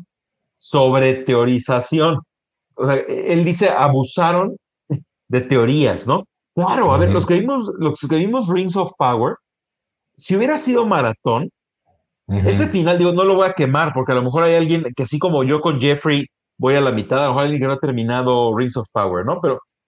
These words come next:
Speaker 1: ese, ese final, o sea, esos últimos dos capítulos que sí son los más emocionantes, que vienen cargados de mucha más información relevante, ¿no? Este,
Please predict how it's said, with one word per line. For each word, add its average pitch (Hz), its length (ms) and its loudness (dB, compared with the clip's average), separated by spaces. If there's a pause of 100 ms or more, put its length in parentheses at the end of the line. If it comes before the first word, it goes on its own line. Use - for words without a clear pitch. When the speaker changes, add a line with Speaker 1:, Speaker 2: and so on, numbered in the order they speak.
(380)
Speaker 1:
ese, 233 400 -4
ese 277 180 -6
final, 135 440 -2
o 170 40 0
sea, 202 80 2
esos 220 180 -2
últimos 214 360 -2
dos 175 160 0
capítulos 175 520 -2
que 123 100 -6
sí - 280 -10
son 170 160 0
los 131 100 0
más 143 160 -2
emocionantes, 117 800 -4 (460)
que 120 80 -2
vienen 156 340 0
cargados 143 340 2
de 127 60 2
mucha 147 260 0
más 147 140 0
información 131 600 0
relevante, 131 760 0 (440)
¿no? 131 180 0
Este, 156 240 -2